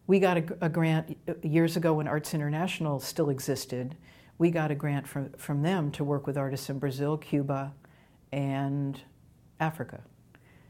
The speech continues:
And the Cuban piece took off because we went to Cuba and I met Marianela Boan, and that was love at first sight. And we started bringing Marianela, and she, of course, had a whole network of artists.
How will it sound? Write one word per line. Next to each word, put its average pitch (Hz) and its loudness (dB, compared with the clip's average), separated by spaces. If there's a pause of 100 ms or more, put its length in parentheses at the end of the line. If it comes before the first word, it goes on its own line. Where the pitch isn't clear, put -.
(140)
And 143 2
the 143 0
Cuban 180 2
piece - 2
took 165 0
off 139 2
because 139 -4
we 147 2
went 156 2
to 180 0
Cuba 151 0
and 139 0
I 139 -2
met 143 0
Marianela 135 -2
Boan, 135 -2 (560)
and 139 0
that 143 2
was 147 -2
love 135 2
at 131 -2
first - -6
sight. 117 -4 (560)
And 139 0
we 139 2
started 139 0
bringing 139 0
Marianela, 131 -2
and 143 0
she, 151 0
of 143 -2
course, 135 -2
had 139 -4
a 131 -4
whole 143 0
network 143 0
of 139 -4
artists. 139 -4